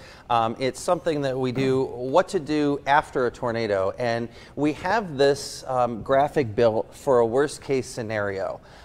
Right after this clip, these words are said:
Um, and I think we don't know right now what is going on in some hometowns.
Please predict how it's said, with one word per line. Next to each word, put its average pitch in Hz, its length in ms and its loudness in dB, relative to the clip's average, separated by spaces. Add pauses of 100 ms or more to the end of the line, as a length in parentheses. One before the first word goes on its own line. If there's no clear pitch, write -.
Um, 123 380 2
and 135 100 0
I 131 120 0
think 165 560 -4 (160)
we 143 320 -2
don't 220 200 4
know 143 200 4
right 120 240 4
now 104 400 -2 (220)
what 120 500 4
is 147 160 0
going 131 320 0
on 113 380 -4
in 110 140 -8
some 104 360 -6
hometowns. 98 760 -4